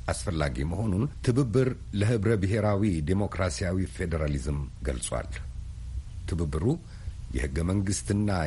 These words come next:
የመንግስት ክፍተት እንዳይፈጠር ከመንግስት የተውጣጣ የባለሙያዎች ስብስብ ምክር ቤት ክትትል እየተደረገበት ለመጪው አንድ ዓመት አገሪቱን እንዲመራ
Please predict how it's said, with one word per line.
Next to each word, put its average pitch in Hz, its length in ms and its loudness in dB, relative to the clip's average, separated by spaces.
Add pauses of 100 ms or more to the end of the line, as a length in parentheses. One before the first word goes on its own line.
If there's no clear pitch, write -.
(160)
የመንግስት 104 540 2
ክፍተት 107 320 0
እንዳይፈጠር 95 720 0 (420)
ከመንግስት 113 480 2
የተውጣጣ 92 500 0 (100)
የባለሙያዎች 85 840 2
ስብስብ 85 480 -4 (300)
ምክር 76 260 -2
ቤት 101 220 0 (680)
ክትትል 113 380 0
እየተደረገበት 78 840 0 (340)
ለመጪው 80 440 0 (120)
አንድ 90 260 2
ዓመት 71 280 -2 (220)
አገሪቱን 73 480 -2
እንዲመራ 69 400 -2